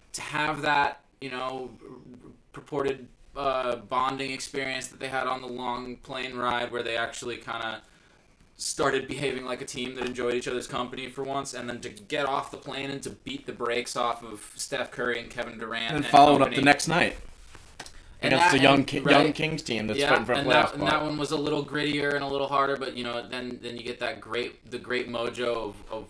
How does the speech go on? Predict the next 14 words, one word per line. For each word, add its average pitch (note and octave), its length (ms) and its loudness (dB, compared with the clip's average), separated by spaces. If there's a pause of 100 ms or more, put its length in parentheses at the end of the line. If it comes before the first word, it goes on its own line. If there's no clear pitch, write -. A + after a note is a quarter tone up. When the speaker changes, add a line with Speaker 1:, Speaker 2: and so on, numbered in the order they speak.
Speaker 1:
watching A2 420 -4
Gordon A2 220 -4
Speaker 2:
So E3+ 240 8
Speaker 1:
Hayward B2 180 2
hit A#2+ 240 -6
game A#2 240 -6
winners. A2+ 400 -8
It's, - 340 -6 (460)
it's, - 360 -2
it, C#3+ 180 -4
it D3+ 140 -4
could F#3 220 4
just F#3 280 -4
be, D3+ 540 2